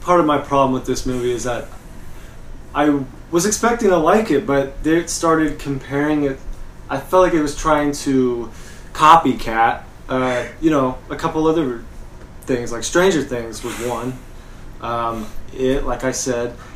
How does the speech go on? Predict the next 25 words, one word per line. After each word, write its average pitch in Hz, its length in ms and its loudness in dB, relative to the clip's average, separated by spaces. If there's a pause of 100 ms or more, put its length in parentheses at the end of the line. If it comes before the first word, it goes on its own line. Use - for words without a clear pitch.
and 156 120 0
I 165 120 6
didn't 175 320 2
buy 147 220 6
into 156 200 0
the 143 100 2
characters. 117 840 0 (280)
And, 127 360 -2
uh, 123 240 -2
if 156 180 -4
you're 175 160 0 (440)
gonna 190 180 6
be 214 160 6
a 160 100 6
sca-, - 400 -2
horror 160 400 6
movie 170 220 8
that's 135 260 2
not 131 300 0
necessarily 123 640 -6 (460)
basing 131 720 2 (340)
this 120 200 -6
movie 135 420 4
around 123 440 -4
being 123 380 0